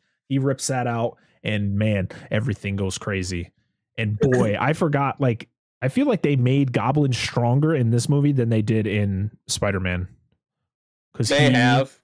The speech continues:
Speaker 2: He was
Speaker 1: just,
Speaker 2: strong in this.
Speaker 1: he fucks up Tom Holland.
Speaker 2: Oh
Speaker 1: He
Speaker 2: my God, he beat
Speaker 1: fucks
Speaker 2: his
Speaker 1: him up, dude.
Speaker 2: ass.
Speaker 1: Ah, dude, there was a scene, like, the scene where he literally picks him up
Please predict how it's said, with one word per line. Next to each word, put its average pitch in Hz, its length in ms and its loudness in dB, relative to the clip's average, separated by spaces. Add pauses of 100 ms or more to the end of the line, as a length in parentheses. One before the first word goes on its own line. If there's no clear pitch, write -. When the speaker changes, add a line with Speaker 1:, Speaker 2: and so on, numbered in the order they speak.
(120)
Speaker 2:
He 139 60 0
was 104 120 0
Speaker 1:
just, 113 160 -4
Speaker 2:
strong 101 320 -6
in 87 120 -12
this. 90 180 -14
Speaker 1:
he 143 240 0
fucks - 600 -6
up 107 220 -4
Tom 104 280 -4
Holland. 92 420 -4 (480)
Speaker 2:
Oh 110 60 -2
Speaker 1:
He 139 420 2
Speaker 2:
my 135 100 -6
God, 113 340 -4
he 107 140 -6 (100)
beat 123 140 -2
Speaker 1:
fucks 127 160 0
Speaker 2:
his 98 180 -2
Speaker 1:
him 101 140 0
up, 95 60 0
dude. - 20 0 (460)
Speaker 2:
ass. - 160 -20 (220)
Speaker 1:
Ah, 135 220 -2
dude, 135 160 -2
there 185 80 2
was 147 140 0
a 139 40 0
scene, 151 280 -4
like, 147 160 0
the 131 80 0
scene 180 240 0
where 147 100 2
he 151 120 2
literally 143 440 2
picks 156 380 -4
him 143 180 -2
up 135 240 -2